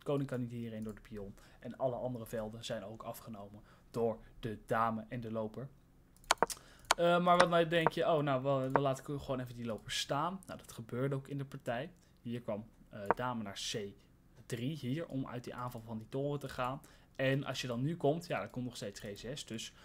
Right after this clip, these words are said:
eh, Kasparov speelde deze zet. Loper slaat op G zeven. Eh, als de loper terugslaat, ga je weer mat in twee. Schaak, koning hierheen. En dit is weer schaakmat. Eh,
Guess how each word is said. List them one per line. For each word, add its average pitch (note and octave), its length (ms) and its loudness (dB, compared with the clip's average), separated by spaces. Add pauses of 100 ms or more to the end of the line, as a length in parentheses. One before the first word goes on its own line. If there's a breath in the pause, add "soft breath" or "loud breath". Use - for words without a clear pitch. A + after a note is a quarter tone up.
(420 soft breath)
eh, G#2+ 340 -4 (760)
Kasparov C3+ 400 0
speelde A#2 260 -10
deze C3 320 -2
zet. A2 360 -8
Loper C#3 380 -8
slaat C#3 460 -8 (160)
op D3+ 200 -4 (340 soft breath)
G - 140 -16 (160)
zeven. C3+ 540 -4 (300 soft breath)
Eh, A2 280 -4
als C3 120 -4
de D#3+ 80 0
loper F3+ 280 4
terugslaat, E3 600 0
ga - 180 -2
je D3+ 120 4
weer D#3 180 0
mat C#3+ 220 -2
in B2+ 100 4
twee. C3 300 -4 (160 soft breath)
Schaak, - 540 2 (300 soft breath)
koning C3+ 460 0
hierheen. A#2+ 460 2
En B2 200 -6
dit A2+ 140 -8
is - 300 -8
weer F3+ 260 8
schaakmat. F3 640 0 (360 soft breath)
Eh, A2 220 -4